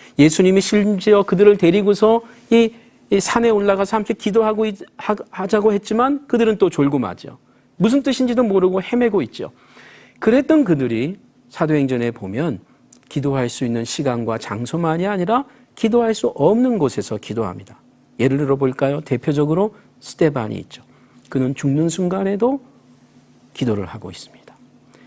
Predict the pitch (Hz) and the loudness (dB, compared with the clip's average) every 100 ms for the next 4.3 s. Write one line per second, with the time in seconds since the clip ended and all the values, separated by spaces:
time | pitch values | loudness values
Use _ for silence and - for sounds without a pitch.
0 | - 147 - 226 233 240 220 226 233 269 | 4 4 4 2 2 2 2 2 4 2
1 | 285 - _ _ _ _ 147 151 143 127 | 0 -8 _ _ _ _ 2 4 0 -4
2 | - - 98 90 - _ _ _ _ - | -6 -10 -10 -10 -18 _ _ _ _ -2
3 | 123 120 113 104 107 - 92 90 - - | 0 0 0 -2 -4 -6 -6 -8 -10 -16
4 | - - | -16 -16